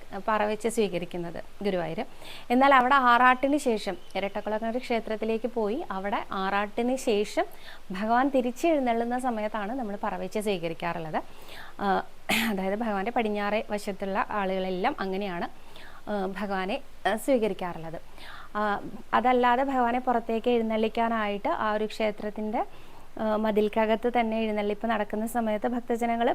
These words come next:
പറവയ്ക്കാറുണ്ട്. അതിന് പുറമെ പുറത്തേക്ക് എഴുന്നള്ളുന്ന ആ ഗ്രാമത്തിലേക്ക് ഇറങ്ങുന്ന സമയത്ത് പോയിട്ട് തിരിച്ചു വരുന്ന സമയത്താണ് പറവച്ച് ഭഗവാനെ സ്വീകരിക്കാറുള്ളത്. കുറേ കുറേ പ്രത്യേകതകളുണ്ട്,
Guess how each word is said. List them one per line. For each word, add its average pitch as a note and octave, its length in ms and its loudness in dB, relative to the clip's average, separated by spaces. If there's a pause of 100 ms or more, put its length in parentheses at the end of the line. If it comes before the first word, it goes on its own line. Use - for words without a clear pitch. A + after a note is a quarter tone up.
പറവയ്ക്കാറുണ്ട്. A#3 760 2 (100)
അതിന് A3 180 -2
പുറമെ A3 480 0 (360)
പുറത്തേക്ക് D4 500 4
എഴുന്നള്ളുന്ന F3+ 500 0
ആ G#3 120 -4
ഗ്രാമത്തിലേക്ക് A3+ 880 0
ഇറങ്ങുന്ന G3+ 440 0
സമയത്ത് F#3+ 500 -6 (120)
പോയിട്ട് A#3 640 2
തിരിച്ചു G#3+ 280 -2
വരുന്ന G3 300 -2
സമയത്താണ് F3+ 640 -8
പറവച്ച് F3 400 -4 (460)
ഭഗവാനെ F#3 360 0
സ്വീകരിക്കാറുള്ളത്. F#3 880 -2 (380)
കുറേ D4 320 8
കുറേ F4+ 260 4
പ്രത്യേകതകളുണ്ട്, C#4 760 2